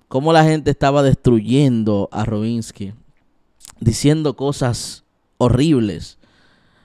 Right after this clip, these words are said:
eh, que a mí me hacen ruido porque yo conozco a Rubinsky.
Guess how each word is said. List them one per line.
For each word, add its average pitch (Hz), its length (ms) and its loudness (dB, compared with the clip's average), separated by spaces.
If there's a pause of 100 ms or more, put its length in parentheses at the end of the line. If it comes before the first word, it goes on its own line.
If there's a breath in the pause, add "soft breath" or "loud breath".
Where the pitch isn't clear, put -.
(200)
eh, 104 300 -6
que 165 100 2
a 156 100 6
mí 226 200 2
me 254 80 2
hacen 202 260 6
ruido 180 300 10
porque 156 240 6
yo 147 140 8
conozco 165 400 4
a - 20 8
Rubinsky. 147 720 2